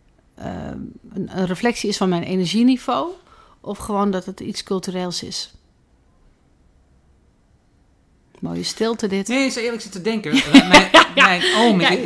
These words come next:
Speaker 2: mijn
Speaker 1: ja,
Speaker 2: oom is
Speaker 1: ja.
Speaker 2: Italiaans.
Speaker 1: Ja.
Speaker 2: Ehm, en ik herken het daar niet in.
Speaker 1: Ja.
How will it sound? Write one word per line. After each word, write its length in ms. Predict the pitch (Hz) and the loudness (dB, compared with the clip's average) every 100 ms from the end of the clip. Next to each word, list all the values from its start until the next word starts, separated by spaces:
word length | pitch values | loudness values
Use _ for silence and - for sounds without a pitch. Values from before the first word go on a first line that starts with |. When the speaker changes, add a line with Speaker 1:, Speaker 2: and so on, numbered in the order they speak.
| 180 247 | -2 -2
Speaker 2:
mijn 100 | 214 | -2
Speaker 1:
ja, 80 | |
Speaker 2:
oom 140 | 202 208 | 0 0
is 60 | |
Speaker 1:
ja. 60 | 220 | 0
Speaker 2:
Italiaans. 560 | 185 185 208 247 - - | -2 -4 -2 -4 -8 -12
Speaker 1:
Ja. 140 | 226 - 147 | -10 -10 -12
Speaker 2:
Ehm, 760 | 185 151 143 143 143 143 143 139 131 - - | -12 -8 -4 -4 -4 -6 -6 -8 -10 -14 -20
en 160 | 139 | -18
ik 100 | 135 | -12
herken 320 | 151 143 160 | -10 -8 -6
het 120 | 143 123 | -6 -6
daar 180 | 147 | -6
niet 240 | 131 135 147 | -6 -6 -8
in. 360 | 175 220 185 131 | -10 -10 -12 -14
Speaker 1:
Ja. 140 | 202 | -18